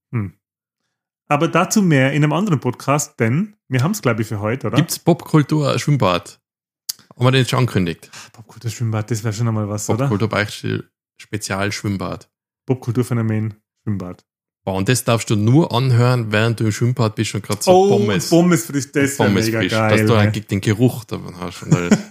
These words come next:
Speaker 2: Ja? Überlegen wir uns.
Speaker 1: Das schreiben wir gleich auf. Schreib ich gleich in die Liste.
Speaker 2: Ja, Hausaufgaben für Michi.
Speaker 1: Schwimmen gehen. <laughs>
Speaker 2: Ja.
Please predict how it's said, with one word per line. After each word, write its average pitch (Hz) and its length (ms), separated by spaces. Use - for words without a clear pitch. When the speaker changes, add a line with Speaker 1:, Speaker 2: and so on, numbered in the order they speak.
Speaker 2:
Ja? 117 240
Überlegen 98 340
wir 82 60
uns. 90 240
Speaker 1:
Das 117 120
schreiben 123 200
wir 113 80
gleich 101 160
auf. 101 260
Schreib 120 140
ich - 20
gleich 110 140
in 98 60
die 95 60
Liste. 98 220
Speaker 2:
Ja, 92 360
Hausaufgaben 95 400
für - 80
Michi. 123 420
Speaker 1:
Schwimmen 120 340
gehen. 104 260
<laughs> 208 220
Speaker 2:
Ja. 107 280